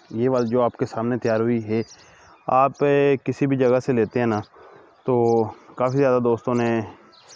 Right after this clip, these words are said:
परचेज भी की होगी, वो तो जानते हैं इस चीज़ को कि उसमें पत्ता तो होगा ही नहीं, सिर्फ़ और सिर्फ तना होगा या घास बहुत ज़्यादा होगा।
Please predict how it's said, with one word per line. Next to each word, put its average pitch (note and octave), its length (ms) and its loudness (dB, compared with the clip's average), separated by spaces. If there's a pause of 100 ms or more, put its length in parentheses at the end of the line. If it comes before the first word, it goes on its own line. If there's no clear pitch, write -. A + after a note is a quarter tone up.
(600)
परचेज B2+ 360 0
भी C3+ 140 0
की B2+ 160 0
होगी, A#2+ 300 2
वो B2 220 0
तो C3+ 140 -4
जानते A#2+ 300 0
हैं C3 40 0
इस B2 80 -6
चीज़ B2+ 200 -2
को B2+ 180 -2
कि - 560 -10
उसमें C#3 540 -2 (1200)
पत्ता E3 260 0
तो E3+ 160 0
होगा B2+ 320 2
ही A#2+ 80 0
नहीं, G#2+ 140 -4 (320)
सिर्फ़ D3+ 200 -2
और D3+ 100 -2
सिर्फ D#3 300 -2
तना A2+ 280 0
होगा A2 340 0 (460)
या B2+ 100 0
घास A2+ 440 0
बहुत A2 220 2
ज़्यादा G2 260 -2
होगा। F#2 260 -6